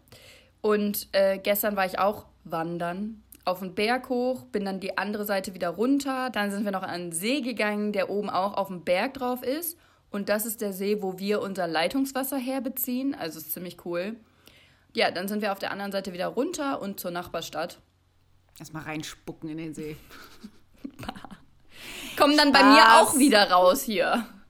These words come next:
Speaker 2: Ja.
Speaker 1: Krieg ich meine eigene.
Speaker 2: Egal.
Speaker 1: Naja.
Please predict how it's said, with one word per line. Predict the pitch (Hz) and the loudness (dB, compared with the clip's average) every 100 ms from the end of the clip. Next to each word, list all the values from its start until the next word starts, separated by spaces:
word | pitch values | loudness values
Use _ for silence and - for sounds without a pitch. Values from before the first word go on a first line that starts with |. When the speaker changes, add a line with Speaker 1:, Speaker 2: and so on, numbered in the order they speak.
| - - - - - | -20 -20 -20 -20 -10
Speaker 2:
Ja. | 269 269 | -4 -2
Speaker 1:
Krieg | 226 214 | -2 -4
ich | 240 | -6
meine | 233 220 - | -6 -4 -2
eigene. | - 247 240 | 0 2 0
Speaker 2:
Egal. | 233 240 320 285 185 247 - - 415 | 0 -2 -2 -4 -8 -12 -18 -14 -4
Speaker 1:
Naja. | 233 339 | -2 -2